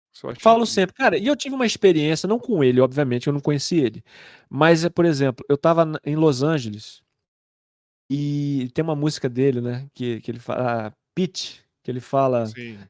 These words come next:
Speaker 2: que eu, que eu peguei uma weed na Califórnia, pegou uma, né, uma erva na Califórnia. Cara,
Speaker 1: Aquela
Speaker 2: você não
Speaker 1: ervinha que o
Speaker 2: sabe
Speaker 1: Monark
Speaker 2: o que é
Speaker 1: fuma.
Speaker 2: ouvir essa música na Califórnia. É muita, é, a, é, parece que ele pegou a atmosfera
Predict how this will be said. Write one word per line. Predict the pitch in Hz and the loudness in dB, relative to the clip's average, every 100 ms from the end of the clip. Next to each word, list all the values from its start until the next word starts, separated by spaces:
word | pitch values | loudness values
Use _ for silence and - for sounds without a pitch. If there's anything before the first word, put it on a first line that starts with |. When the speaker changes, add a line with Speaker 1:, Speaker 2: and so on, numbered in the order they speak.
| _ _ - 123 120 | _ _ -20 -20 -16
Speaker 2:
que | 131 | -14
eu, | 117 | -12
que | 123 | -10
eu | 120 | -10
peguei | - 131 127 139 | 0 0 2 2
uma | 139 135 131 123 | 2 -2 -2 0
weed | 123 147 127 | 6 6 4
na | 131 | -2
Califórnia, | 127 131 110 139 151 127 113 107 117 _ | 0 0 2 6 6 6 0 -6 -12 _
pegou | 127 131 135 | -2 0 0
uma, | 131 127 123 | -2 -10 -6
né, | 135 135 120 | -2 -2 -4
uma | 131 127 | -2 2
erva | 139 127 123 | 4 4 2
na | 123 | -2
Califórnia. | 127 117 - 139 139 _ - _ _ | -2 -4 0 -2 -2 _ -20 _ _
Cara, | - 180 | 2 2
Speaker 1:
Aquela | 151 | 2
Speaker 2:
você | 151 | 0
não | 202 | 0
Speaker 1:
ervinha | 240 143 | -2 -6
que | - | -2
o | 170 | 0
Speaker 2:
sabe | 170 180 | 2 0
Speaker 1:
Monark | 185 175 | -4 -6
Speaker 2:
o | 180 | -8
que | - 175 | 0 4
é | 160 170 | 6 4
Speaker 1:
fuma. | - 170 | 4 2
Speaker 2:
ouvir | 123 120 196 - - | 2 -4 -4 -4 -6
essa | 170 - 170 | -4 0 0
música | 131 139 135 143 151 143 - _ _ _ _ - | 2 2 2 2 0 0 -4 _ _ _ _ -4
na | 147 | -2
Califórnia. | 139 147 - 117 95 87 - _ _ _ _ _ _ _ _ _ _ _ _ _ - | 0 -2 -4 -12 -14 -18 -20 _ _ _ _ _ _ _ _ _ _ _ _ _ -8
É | |
muita, | 180 180 240 233 | -4 0 0 2
é, | 202 156 - - | -2 -2 -4 -2
a, | 180 | -2
é, | 185 180 | 0 -2
parece | - 202 - | 2 0 0
que | 214 | -8
ele | - - | -12 -6
pegou | 208 185 | -4 -4
a | |
atmosfera | 214 208 208 - - - 180 202 233 269 | -6 -8 -10 -10 -14 -6 -2 0 0 -2